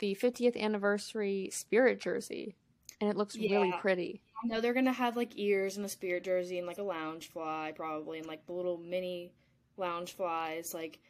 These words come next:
Speaker 2: the normal
Speaker 1: Mm-hmm.
Speaker 2: stuff. And I won't buy a Loungefly, they're so expensive. I mean, not a Loungefly,
Speaker 1: Oh, no.
Speaker 2: a Spirit jersey, a Spirit jersey.
Speaker 1: Yeah.
Speaker 2: Um,
Speaker 1: Spirit jerseys are cute, but I, I can't spend that much on a Spirit jersey.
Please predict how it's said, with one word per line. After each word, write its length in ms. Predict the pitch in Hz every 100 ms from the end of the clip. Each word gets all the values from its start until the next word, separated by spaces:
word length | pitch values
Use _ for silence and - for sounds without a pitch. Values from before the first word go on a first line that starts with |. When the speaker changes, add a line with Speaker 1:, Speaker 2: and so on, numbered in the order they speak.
| _ -
Speaker 2:
the 100 | 226
normal 400 | 214 190 202 185
Speaker 1:
Mm-hmm. 360 | 196 185 185 190
Speaker 2:
stuff. 300 | - 170 - -
And 160 | 190 190
I 140 | 208
won't 300 | 202 233 320
buy 180 | 294 226
a 60 | 170
Loungefly, 540 | 147 180 208 - -
they're 100 | -
so 180 | - 214
expensive. 840 | 214 - - 208 - 127 139 214 _ -
I 40 | 226
mean, 100 | 254
not 140 | 254
a 40 | 180
Loungefly, 280 | 165 175
Speaker 1:
Oh, 40 | 196
no. 200 | 196 175
Speaker 2:
a 40 |
Spirit 400 | 175 180 233 175
jersey, 460 | 165 151 147 104 -
a 40 | 196
Spirit 320 | - 175 107
jersey. 440 | 165 190 175 156 - _ _ _ _
Speaker 1:
Yeah. 320 | 214 196 170 185 _ _ _ _ _ -
Speaker 2:
Um, 420 | 202 185 165 170
Speaker 1:
Spirit 260 | 226 262 254
jerseys 520 | 262 269 277 277 254
are 80 | 214
cute, 420 | - - 202 202
but 100 | 202
I, 140 | 190 190 -
I 100 | 185
can't 500 | - 190 170 - -
spend 300 | - 170 165
that 140 | 165
much 220 | 170 -
on 120 | -
a 60 | -
Spirit 380 | - - - -
jersey. 500 | - - - 180